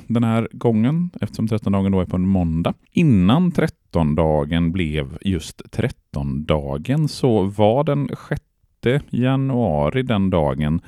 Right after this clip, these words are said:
som man firade till minne av Jesus uppenbarelse, eller som det heter på grekiska, epifanie. Och epifanie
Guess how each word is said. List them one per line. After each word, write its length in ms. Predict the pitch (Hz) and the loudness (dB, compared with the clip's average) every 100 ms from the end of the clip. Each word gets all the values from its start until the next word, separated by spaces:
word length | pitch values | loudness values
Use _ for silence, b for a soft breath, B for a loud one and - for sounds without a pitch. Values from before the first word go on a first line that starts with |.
| B B B B | B B B B
som 200 | 87 80 | 0 2
man 140 | 85 | 0
firade 640 | - 123 113 73 73 101 | 0 -4 -2 -2 0 0
till 380 | - 104 78 73 | 0 -2 -4 -4
minne 680 | 87 90 104 92 73 71 104 | 0 2 2 0 0 0 0
av 400 | - 85 69 65 | 0 -2 -2 -6
Jesus 760 | 73 92 98 78 - 62 - - | -8 -8 -6 -8 -8 -8 -8 -6
uppenbarelse, 1200 | 127 - _ - 69 73 78 67 67 73 87 160 165 - | -4 -4 _ -6 -6 -4 -4 -4 -2 -2 -2 -2 -2 -4
eller 240 | 98 82 | -4 -2
som 200 | 85 80 | -2 -4
det 60 | 78 | -4
heter 380 | 87 71 - 71 | -6 -8 -10 -10
på 120 | 78 | -8
grekiska, 480 | 80 78 - 73 - | -6 -6 -8 -14 -14
epifanie. 880 | - - - - 104 78 67 90 135 B B 117 B | -10 -10 -6 -4 -2 -2 0 0 0 B B -16 B
Och 440 | B B - 117 127 | B B 0 2 2
epifanie 760 | - 123 147 120 90 98 131 | 0 0 2 4 4 4 2